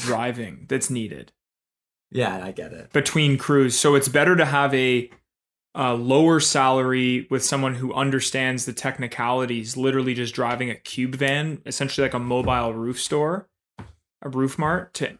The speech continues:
Speaker 1: like, if you're running a big enough business, it actually makes economic sense to do that. Um, and then have a production coordinator who's doing all the ordering, scheduling, quality checks, and final inspections.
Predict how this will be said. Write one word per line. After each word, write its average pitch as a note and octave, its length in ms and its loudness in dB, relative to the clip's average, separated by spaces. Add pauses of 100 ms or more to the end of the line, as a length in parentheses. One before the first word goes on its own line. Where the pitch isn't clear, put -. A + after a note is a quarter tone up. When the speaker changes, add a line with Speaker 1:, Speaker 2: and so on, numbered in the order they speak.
Speaker 1:
like, C3 220 -2
if C3+ 180 -4
you're D3 140 4
running C3+ 260 2
a B2+ 60 0
big B2+ 180 0
enough B2+ 240 -2
business, D3 440 -2
it B2 80 -2
actually B2+ 400 -4
makes B2 360 -4
economic A#2+ 460 -4
sense B2 300 -6
to - 120 -8
do A2+ 200 -6
that. F3 360 -4 (800)
Um, B2+ 340 0
and C#3 140 2
then C#3 100 4
have C#3 180 0
a C3 40 2
production C3 520 -2
coordinator B2+ 800 0
who's B2 180 -6
doing B2 180 -2
all A#2+ 100 0
the A#2+ 80 -4
ordering, B2+ 440 -2
scheduling, A#2+ 720 -4
quality A#2 440 -4
checks, A2+ 460 -8
and A#2 100 -12
final A2+ 340 -6
inspections. B2+ 800 -6